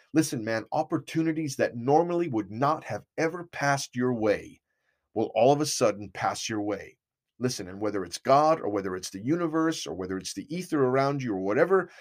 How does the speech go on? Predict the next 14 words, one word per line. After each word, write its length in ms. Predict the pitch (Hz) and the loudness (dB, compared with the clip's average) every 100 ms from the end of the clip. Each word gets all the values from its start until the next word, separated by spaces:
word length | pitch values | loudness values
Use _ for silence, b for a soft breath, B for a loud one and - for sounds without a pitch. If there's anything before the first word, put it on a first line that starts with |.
| B _ | B _
power 460 | - 156 165 135 107 | 0 6 6 6 2
you 220 | 113 151 | 0 0
wanna 260 | 147 120 87 | 0 -2 -4
put 200 | - 170 170 | 0 0 2
behind 360 | 90 98 90 | -2 -2 -6
this, 200 | 85 82 | -8 -10
guys, 480 | - 85 82 76 - - B B | -4 -4 -4 -8 -16 -18 B B
when 160 | - 101 | -10 -2
your 160 | 123 165 | 0 2
mind 480 | 143 151 151 151 | 2 4 4 2
is 160 | 101 - | 0 -2
solid 580 | - - 135 151 156 147 _ _ - | 4 6 8 6 0 -6 _ _ -10
and 200 | 92 85 | -10 -6
positive 680 | - 131 143 143 147 143 | 6 6 8 4 2 0